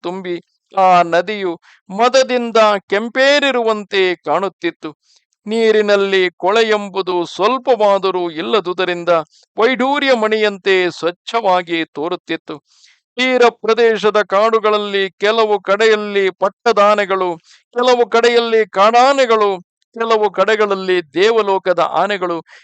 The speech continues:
ಹೀಂಕಾರ ಧ್ವನಿಯನ್ನು ಮಾಡುತ್ತಿದ್ದವು. ಹಣ್ಣುಗಳು, ಹೂಗಳು, ಚಿಗುರುಗಳು, ಹಸುರಾದ ಪದಗಳು, ವಿಚಿತ್ರ ವರ್ಣವುಳ್ಳ ಪಕ್ಷಿಗಳು ಇವೆಲ್ಲವೂ ಅಲ್ಲಲ್ಲಿ ತುಂಬಿದ್ದುದರಿಂದ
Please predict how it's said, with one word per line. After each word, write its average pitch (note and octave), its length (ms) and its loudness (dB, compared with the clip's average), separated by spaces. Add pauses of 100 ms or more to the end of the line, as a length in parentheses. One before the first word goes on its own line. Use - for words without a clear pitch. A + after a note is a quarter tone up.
ಹೀಂಕಾರ G#3+ 800 0
ಧ್ವನಿಯನ್ನು F3 760 -4
ಮಾಡುತ್ತಿದ್ದವು. D#3 800 -4 (640)
ಹಣ್ಣುಗಳು, A3 760 4
ಹೂಗಳು, G#3+ 680 -4
ಚಿಗುರುಗಳು, G3+ 800 -4
ಹಸುರಾದ F#3 640 -2 (160)
ಪದಗಳು, F3 520 -2
ವಿಚಿತ್ರ F#3 540 -8
ವರ್ಣವುಳ್ಳ F3+ 580 -2
ಪಕ್ಷಿಗಳು E3+ 680 -6 (340)
ಇವೆಲ್ಲವೂ G#3 760 -2
ಅಲ್ಲಲ್ಲಿ F#3+ 580 -4
ತುಂಬಿದ್ದುದರಿಂದ E3+ 880 -6